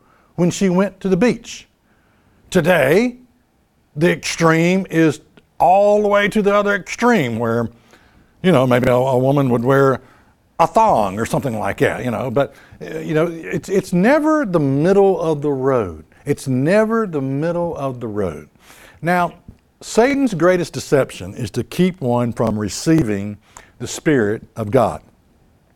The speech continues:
How does he do that? Through theology, through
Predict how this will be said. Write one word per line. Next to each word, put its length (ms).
How 160
does 140
he 100
do 160
that? 280
Through 760
theology, 680
through 520